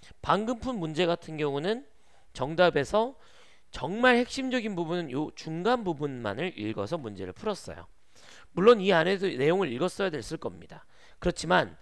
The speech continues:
문제 자체가 요구하는 바가 어느 부분인지를 미리 알려줬기 때문에 굳이 중간중간을 읽으면서 시간을 허비할 필요는 없었다라고 판단되죠. 대신, 어,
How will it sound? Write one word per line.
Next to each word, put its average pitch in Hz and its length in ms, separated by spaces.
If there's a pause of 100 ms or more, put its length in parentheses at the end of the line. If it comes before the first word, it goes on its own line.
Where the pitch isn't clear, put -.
(380)
문제 254 400
자체가 190 580
요구하는 151 580
바가 123 300
어느 123 340
부분인지를 151 600
미리 104 240
알려줬기 147 500
때문에 98 540 (360)
굳이 202 360
중간중간을 156 840
읽으면서 110 680 (220)
시간을 196 580
허비할 208 440
필요는 160 380
없었다라고 101 720
판단되죠. 175 520 (960)
대신, 180 480 (640)
어, 123 360